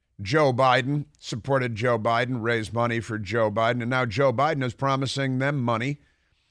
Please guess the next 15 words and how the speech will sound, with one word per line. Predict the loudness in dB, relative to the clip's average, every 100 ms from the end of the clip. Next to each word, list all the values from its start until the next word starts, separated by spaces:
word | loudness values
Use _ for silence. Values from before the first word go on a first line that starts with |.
| _ _ _ _ _ _ _ _
to | 2 2
backstop, | 4 2 0 -2 2 4 2 0 0
uh, | 4 4 4
all | 2
of | 2
the | 0 -2
suppliers | -4 -6 -4 0 2 2 0 -2
in | -2
the | 2
auto | 2 4 4
industry | 2 -2 -4 -2 0
because | 0 -2 0 2 2 2
quid | -2 -2 -2 0
pro | 4 4
quo, | 2 2 4 4 2